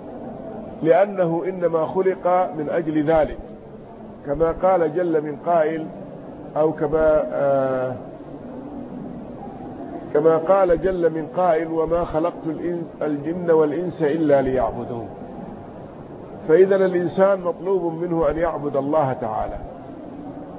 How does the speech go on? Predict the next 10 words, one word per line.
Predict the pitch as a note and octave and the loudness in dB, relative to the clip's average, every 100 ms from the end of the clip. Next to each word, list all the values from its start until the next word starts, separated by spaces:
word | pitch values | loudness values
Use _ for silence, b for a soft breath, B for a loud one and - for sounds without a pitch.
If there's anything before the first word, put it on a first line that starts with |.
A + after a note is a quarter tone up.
| - | 0
ومن | D3 F3 F3 | 4 4 4
أظهر | G#3 G3+ F#3 F3+ E3+ | 4 4 4 2 0
أنواع | D#3+ F3 F#3 E3 | 0 2 2 0
العبادة | D3+ D#3+ E3 E3 D#3 D#3 | -2 0 2 2 2 -2
كما | D#3 D3+ D3+ | -2 -2 -2
مر | D#3+ D#3+ D3+ | -2 -2 0
بنا | D#3 D#3 D3 | 0 0 -2
في | C3+ | -2
الدرس | C#3 C#3+ - | -2 -2 -2
الماضي | C#3 D#3+ E3+ E3 F#3+ | -2 2 2 2 2